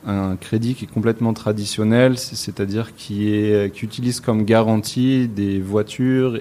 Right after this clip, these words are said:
et, euh, de l'immobilier, qui est en fait le modèle bancaire. Donc la seule différence qu'ils ont avec une banque, et qui est assez notable, c'est qu'ils n'ont pas d'agence, donc ils, ils prêtent directement en ligne.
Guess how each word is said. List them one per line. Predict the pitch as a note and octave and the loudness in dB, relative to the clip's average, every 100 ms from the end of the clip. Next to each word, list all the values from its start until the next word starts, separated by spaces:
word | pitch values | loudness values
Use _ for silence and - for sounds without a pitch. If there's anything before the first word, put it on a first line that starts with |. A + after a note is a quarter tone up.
| - | -6
et, | G2+ G2+ G2 | -2 -2 -2
euh, | F#2+ F#2 F#2 F#2 F#2+ - - - - | -2 -4 -6 -8 -10 -16 -20 -20 -6
de | G#2 | -2
l'immobilier, | G#2 A2+ A2 G#2+ A2 A#2+ C#3 C#3 | 2 4 4 2 2 2 2 -2
qui | - - | -8 -6
est | G2+ | -4
en | F#2+ | -2
fait | A2+ - | -4 -2
le | G2+ | 0
modèle | G2+ G2+ G2+ | 2 2 0
bancaire. | F#2+ G2+ - B2+ B2+ A2 - - - - | 0 -2 0 0 2 -4 -6 -20 -20 -10
Donc | A2 G#2+ | -6 0
la | G#2 | 0
seule | - B2+ | 2 2
différence | B2 A#2+ B2+ A#2+ A#2+ | 2 0 2 2 0
qu'ils | - A2 | -2 -2
ont | |
avec | G#2 G#2 - | 0 -2 -2
une | G#2 | -2
banque, | G2 B2 C#3+ - | 4 4 4 0
et | |
qui | G2 G2+ | -8 -4
est | |
assez | F#2 - G#2+ | -6 -4 -4
notable, | G#2 G#2 C3 A#2+ G2 | -2 2 2 4 0
c'est | F#2+ A2 | 0 -6
qu'ils | - - G2 F#2+ F#2+ | -10 -6 -4 -4 -2
n'ont | G2 | -4
pas | F#2+ A#2 | 0 2
d'agence, | G#2 G2 C3 D#3 - G#2 | 4 2 0 -2 -8 -8
donc | G#2 G2 - | -6 -6 -6
ils, | G2+ G2 F#2+ F#2 F#2 F2+ | -4 -2 -4 -4 -8 -6
ils | G2 | -8
prêtent | - - B2 A#2+ - G2+ - - - - - | -6 0 0 0 -4 -6 -8 -20 -20 -18 -6
directement | G2+ A2 A2 A2+ G#2+ | 0 2 2 2 4
en | G#2 | 4
ligne. | A2 D#3 B2+ | 2 2 2